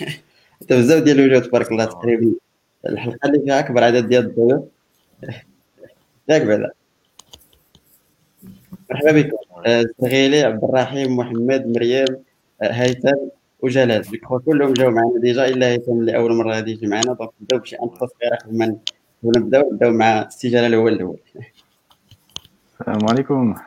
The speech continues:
Speaker 3: خوكم جلال. آه، وقيلا نظن انا هو القديم فيكم <laughs> كذا وأربعين سنه. <laughs> ولكن خذوها من، <clears throat>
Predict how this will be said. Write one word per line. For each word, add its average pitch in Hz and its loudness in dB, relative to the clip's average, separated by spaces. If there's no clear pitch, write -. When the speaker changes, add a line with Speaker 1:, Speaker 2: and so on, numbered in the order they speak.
Speaker 3:
خوكم 113 -4
جلال. 117 2
آه، 107 0
وقيلا 147 0
نظن 147 0
انا 143 0
هو 151 4
القديم 127 0
فيكم 123 0
<laughs> - -8
كذا 123 6
وأربعين 123 4
سنه. 139 0
<laughs> - -12
ولكن 139 0
خذوها 143 6
من، 143 2
<clears throat> 135 6